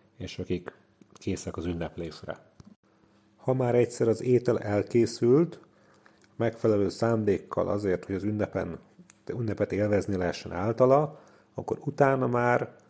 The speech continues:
bármilyen módon felhasználható, így akár egy állatot, állatot is meg lehet vele etetni, hiszen a megfelelő szándékkal készült, és az az elegendő, utána, hogy hogyan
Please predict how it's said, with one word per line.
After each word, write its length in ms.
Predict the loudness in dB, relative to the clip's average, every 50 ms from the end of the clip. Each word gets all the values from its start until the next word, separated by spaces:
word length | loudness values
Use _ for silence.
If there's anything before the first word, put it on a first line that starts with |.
| _ _ _
bármilyen 580 | -8 -2 0 2 2 2 0 0 -2 -4 -4 -4
módon 360 | -4 -4 -2 -2 -2 -4 -4 -4
felhasználható, 1160 | -2 -2 0 0 0 0 -2 -2 -2 -2 -2 -2 -2 -2 -4 0 2 2 2 2 2 -2 -6 -16 -20 -20 -20 -20 -20 -20 -20 -20 _ _ _ _ _ -8 -6 -6
így 200 | -4 -2 0 0
akár 300 | 0 0 0 -2 -2 -2
egy 120 | -2 -4
állatot, 640 | -4 -4 -2 0 0 -2 -2 -4 -2 -2 -2 -2 -4 -4
állatot 420 | -2 0 0 0 0 -2 -4 -4
is 120 | -4 -4
meg 180 | -4 -4 -2 0
lehet 340 | 0 0 0 -2 -4 -4 -4
vele 220 | -4 -2 -2 -2
etetni, 720 | -4 -2 2 4 4 4 4 2 0 2 2 2 0 -2 -8 -20 _ -20 -20 -20 -20 -20 _ _ _ _ _
hiszen 600 | -10 -10 -4 -2 -2 -2 -2 -2 -4 -8 -10 -16 _ _ _ _ _ _ _ _ _ _ _ _ _ _ _ _ _ _ _ _ _ _ _
a 80 | -16 -8 -2
megfelelő 400 | -2 -2 -2 -2 -2 -2 -2 -2
szándékkal 600 | -2 0 0 0 4 6 6 6 6 6 4 4
készült, 560 | 4 4 2 2 2 2 2 2 2 2 -2 -8 -20 _ _ _
és 120 | -10 -8
az 160 | -6 -6 -4 -4
az 100 | -4 -2
elegendő, 500 | 0 0 2 4 4 4 4 4 2 0
utána, 400 | 0 -2 -4 -2 -2 -2 0 -2
hogy 120 | -4 -2
hogyan 440 | -2 -2 -2 -2 -2 -4 -6 -8